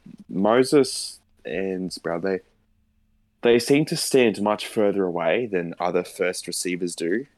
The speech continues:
in some instances. I don't know if you've noticed this, but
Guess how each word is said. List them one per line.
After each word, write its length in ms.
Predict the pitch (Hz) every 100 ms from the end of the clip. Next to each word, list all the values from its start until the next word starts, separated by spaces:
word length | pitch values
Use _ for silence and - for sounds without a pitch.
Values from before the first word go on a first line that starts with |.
| _
in 100 | -
some 240 | - 101 98
instances. 520 | 98 - 113 139 147
I 80 | -
don't 140 | 110 120
know 120 | 110
if 100 | -
you've 160 | -
noticed 340 | 95 87 92 -
this, 380 | 123 156 - - _ _ _ _ -
but 400 | 90 87 85